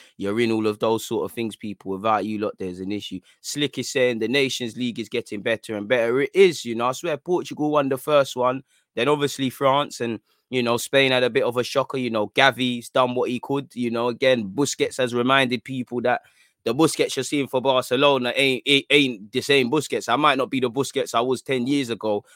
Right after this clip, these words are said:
but I'm vintage. If there's a, if there's legs in, in, in and around the team, I can do a thing. Obviously, I was probably a bit more impressed by Spain, if I'm completely honest with you, out of everyone, 'cause I know France is a bad boy team.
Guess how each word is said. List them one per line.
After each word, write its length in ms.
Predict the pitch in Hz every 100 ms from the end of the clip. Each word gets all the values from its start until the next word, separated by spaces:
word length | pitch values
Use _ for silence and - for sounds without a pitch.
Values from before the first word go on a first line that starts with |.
| _
but 60 | -
I'm 200 | 113 110
vintage. 400 | 147 131 - 98
If 140 | 113
there's 180 | 135 139
a, 140 | 135 113
if 120 | 131
there's 220 | - 139 120
legs 300 | 151 139 135
in, 120 | 135
in, 160 | 135 127 - -
in 160 | 143
and 100 | 135
around 360 | 131 139 143 131
the 80 | 123
team, 260 | - 135
I 80 | 123
can 200 | - 113
do 180 | 131 120
a 20 |
thing. 300 | - 147 113 _ - -
Obviously, 320 | 160 151 -
I 40 | 127
was 120 | 131
probably 320 | - 147 139
a 80 | 131
bit 180 | 131 -
more 260 | 135 131
impressed 420 | 123 107 139 120 -
by 180 | 120
Spain, 420 | 113 - 147 139 120
if 140 | -
I'm 100 | 113
completely 540 | - 113 131 123 117
honest 280 | 131 127 113
with 140 | 117 107
you, 160 | 110
out 160 | 113 107
of 80 | 107
everyone, 420 | 131 117 110 101
'cause 160 | -
I 100 | 104
know 200 | 113 139
France 340 | 123 120 117 -
is 120 | 92
a 80 | 95
bad 220 | 107 95
boy 160 | - 95 -
team. 180 | 101